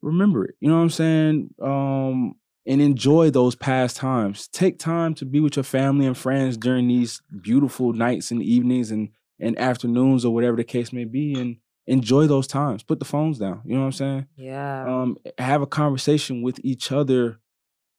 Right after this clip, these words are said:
Speaker 1: You know what I'm saying? And just sit down on the porch, if you got a porch or a balcony or
Speaker 2: <laughs>
Speaker 1: whatever, and just relax.
Speaker 2: Touch some grass.
Speaker 1: Yeah, man.
Speaker 2: <laughs> Preacher
Speaker 1: Really.
Speaker 2: Will in the building. You know he
Speaker 1: Yeah.
Speaker 2: had to make an appearance.
Speaker 1: Yeah, you know what I'm saying?
Speaker 2: <laughs>
Speaker 1: Amen.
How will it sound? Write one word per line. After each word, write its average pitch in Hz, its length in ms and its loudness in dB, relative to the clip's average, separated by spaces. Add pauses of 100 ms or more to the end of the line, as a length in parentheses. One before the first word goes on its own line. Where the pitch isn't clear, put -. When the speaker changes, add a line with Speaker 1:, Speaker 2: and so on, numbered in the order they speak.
(120)
Speaker 1:
You 147 80 -4
know 156 60 0
what 156 60 0
I'm 151 40 -2
saying? 156 260 -4
And 165 100 -2
just 185 180 0
sit - 240 0
down 170 220 4
on 156 120 4
the 113 80 2
porch, - 580 2
if 113 140 -8
you 123 80 -4
got 147 220 0
a 135 40 -4
porch 165 320 0
or 127 60 0
a - 100 -2
balcony 143 380 0
or 123 60 0
Speaker 2:
<laughs> - 20 0
Speaker 1:
whatever, 135 320 -2
and 127 320 -6
just 147 240 -4 (680)
relax. 104 500 -8
Speaker 2:
Touch - 200 -6
some 135 260 -8
grass. - 760 -8
Speaker 1:
Yeah, 220 440 4
man. 180 520 -2
Speaker 2:
<laughs> - 480 -12
Preacher 330 200 4
Speaker 1:
Really. 254 160 6
Speaker 2:
Will 247 200 6
in 190 100 4
the 185 80 2
building. 185 360 6
You 202 80 2
know 208 120 6
he 185 140 6
Speaker 1:
Yeah. 190 100 6
Speaker 2:
had 160 120 2
to 151 60 0
make 160 160 0
an 160 60 -2
appearance. 143 440 -2
Speaker 1:
Yeah, 135 240 0
you 127 60 -4
know 143 380 0
what 147 60 0
I'm 143 160 -2
saying? 156 440 0
Speaker 2:
<laughs> - 100 -2
Speaker 1:
Amen. 165 560 -2